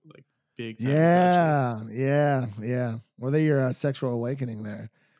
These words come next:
Speaker 1: I don't know about that. I was a little young for that.
Speaker 2: <laughs> Hey,
Speaker 1: Maybe,
Speaker 2: man,
Speaker 1: maybe
Speaker 2: it
Speaker 1: Gordo was.
Speaker 2: Never, right. <laughs> Oh, Gordo, my gosh, that was definitely a sexual awa-,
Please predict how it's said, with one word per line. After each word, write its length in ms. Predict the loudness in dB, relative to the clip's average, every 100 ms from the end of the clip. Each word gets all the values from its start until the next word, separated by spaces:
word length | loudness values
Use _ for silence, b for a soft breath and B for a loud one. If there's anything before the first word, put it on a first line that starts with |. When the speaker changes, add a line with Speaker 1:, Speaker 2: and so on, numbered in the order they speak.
| _
Speaker 1:
I 80 | -14
don't 400 | -12 -10 -8 -8
know 120 | -6 -8
about 160 | -8 -6
that. 280 | -4 -2
I 60 | -2
was 140 | -2
a 20 | 0
little 160 | 2
young 300 | 2 0 0
for 120 | -2
that. 360 | -2 -2 -2 -6
Speaker 2:
<laughs> 640 | -2 -2 0 -4 -4 -10 -10 -18 -18 -20 _ _ b b b b -6
Hey, 140 | -2
Speaker 1:
Maybe, 100 | 0
Speaker 2:
man, 140 | 0 0
Speaker 1:
maybe 240 | 2 0
Speaker 2:
it 0 |
Speaker 1:
Gordo 440 | 0 -2 0 -2 -2
was. 500 | -6 -6 -8 -10 -14 _ _ _ _ -6
Speaker 2:
Never, 320 | -2 -2 -4 -10 -8
right. 360 | -6 -4 -2 2
<laughs> 360 | 0 0 -2
Oh, 280 | 2 2 2 -6
Gordo, 560 | -8 -8 -8 -10 -12 -14
my 200 | -14 -12
gosh, 380 | -10 -10 -10 -8
that 140 | -6
was 160 | -6 -8
definitely 400 | -10 -10 -10 -10
a 60 |
sexual 400 | -10 -10 -12 -12
awa-, 240 | -10 -10